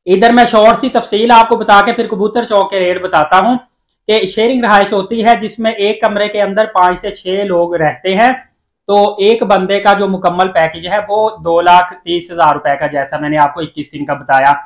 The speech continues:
Quad रहायश होती है hotel के एक कमरे में चार लोग रहते हों, चार bed लगे हों, triple में तीन bed और double में दो bed।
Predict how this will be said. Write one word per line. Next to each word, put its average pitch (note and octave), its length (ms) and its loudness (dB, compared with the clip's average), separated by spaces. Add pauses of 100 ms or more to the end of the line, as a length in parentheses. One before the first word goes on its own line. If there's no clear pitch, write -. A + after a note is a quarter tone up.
(440)
Quad F#3+ 280 6
रहायश G#3+ 320 2
होती A3 260 -4
है A3 160 2
hotel G3+ 320 0
के G3+ 120 -6 (200)
एक A3 220 -2
कमरे G3 280 -2
में A3 140 -4
चार F3+ 400 4
लोग E3+ 260 2
रहते D#3+ 320 -2
हों, F3 180 -4
चार D#3+ 320 2
bed D#3 200 -2
लगे D#3 280 -4
हों, F#3 160 -2 (360)
triple G3+ 340 2
में A3 120 0
तीन G#3 280 -4
bed G3 240 2
और F#3+ 140 2
double E3+ 240 -2
में E3 140 -6
दो C#3 180 -6
bed। D3 200 0